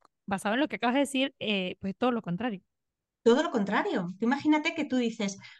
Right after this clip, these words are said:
Speaker 2: bueno, y además hay estudios también de eso, de los sitting breaks, ¿no? De, eh, levantar a todos los oficinistas y hacer sentadillas. Si tú haces dos sentadillas al día por siete días a la semana, son catorce.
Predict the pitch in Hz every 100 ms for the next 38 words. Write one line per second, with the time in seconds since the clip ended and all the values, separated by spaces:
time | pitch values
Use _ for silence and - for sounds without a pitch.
0 | _ 226 277 196 170 175 196 247 233 226
1 | 254 240 214 202 190 185 226 294 233 170
2 | 170 226 233 208 214 247 240 226 277 277
3 | 208 185 170 165 147 175 143 160 - -
4 | _ 196 190 190 220 233 202 208 226 226
5 | 233 233 240 262 - 359 285 - 214 247
6 | 233 180 214 311 226 - - - _ _
7 | _ _ - 180 233 277 285 302 214 254
8 | - 294 277 262 262 262 269 262 294 226
9 | - 180 202 190 240 254 254 254 247 262
10 | 294 349 254 220 175 240 - 175